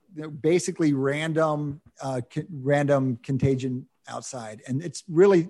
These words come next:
affected people's lives in a way that was unnecessary. So,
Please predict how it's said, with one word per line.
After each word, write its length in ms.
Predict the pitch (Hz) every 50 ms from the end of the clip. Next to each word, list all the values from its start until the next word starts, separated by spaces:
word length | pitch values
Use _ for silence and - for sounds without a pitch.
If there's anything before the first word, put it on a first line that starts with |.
| - _ -
affected 440 | 151 123 - 160 147 - 151 127 -
people's 300 | 139 131 143 123 113 143
lives 300 | 147 156 151 135 117 139
in 60 | 135
a 40 | 123
way 180 | 123 127 127
that 140 | 120 120 117
was 200 | 113 110 - - - 127
unnecessary. 640 | 120 117 113 110 104 101 - - - - - - - _ _ _ _ _ _ _ _ _ _ _ _ _ _ _ _ _ _ _ _ _ _ _ _ _ _ _ _ _ _ _ _ _ _ _ _ _
So, 360 | - 233 220 190 - - -